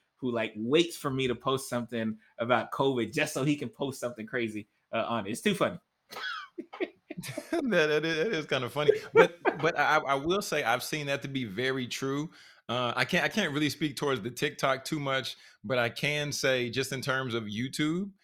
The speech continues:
Speaker 2: 'cause I've posted, since just posting, like, podcast news type stuff, and I posted some things about Joe Rogan with Spotify.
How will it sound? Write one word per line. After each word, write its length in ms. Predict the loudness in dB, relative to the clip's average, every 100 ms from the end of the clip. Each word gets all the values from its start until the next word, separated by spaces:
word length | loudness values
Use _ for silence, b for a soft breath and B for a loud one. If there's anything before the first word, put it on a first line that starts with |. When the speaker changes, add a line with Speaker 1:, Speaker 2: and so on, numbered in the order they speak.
| b b
Speaker 2:
'cause 160 | -4 -2
I've 280 | 6 6 6
posted, 440 | 4 2 2 -2 0
since 180 | -2 0
just 220 | -2 2
posting, 320 | 2 2 0
like, 220 | -2 0
podcast 500 | 4 4 4 2 0
news 260 | -2 -4 -2
type 220 | 0 0
stuff, 300 | 0 -2 -2 -4 b b b _
and 160 | 0 2
I 80 |
posted 300 | 4 2 2
some 160 | -2 0
things 220 | 0 0
about 240 | 2 2 4
Joe 200 | 2 4
Rogan 400 | 4 4 2 -4
with 180 | -6
Spotify. 760 | 2 4 4 4 2 2 2 -2